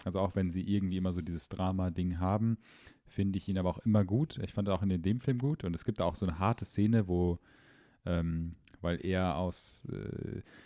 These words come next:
dieser kleine Junge ist aus einer anderen Beziehung der Mutter entstanden als er sozusagen. Und das ist halt auch so eine, ähm,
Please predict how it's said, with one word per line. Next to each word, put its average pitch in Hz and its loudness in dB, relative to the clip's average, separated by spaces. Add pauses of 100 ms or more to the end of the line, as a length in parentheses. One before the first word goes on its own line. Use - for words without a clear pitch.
(140)
dieser 98 0
kleine 95 6
Junge 98 4
ist 92 -4
aus 92 -4
einer 92 0
anderen 98 0
Beziehung 92 0
der 90 0
Mutter 92 0
entstanden 90 -2
als 87 0
er 95 2
sozusagen. 90 -2
Und 87 -2
das - -10
ist - -8
halt 87 -2
auch 82 0
so - -8
eine, 80 -2 (800)
ähm, 78 -14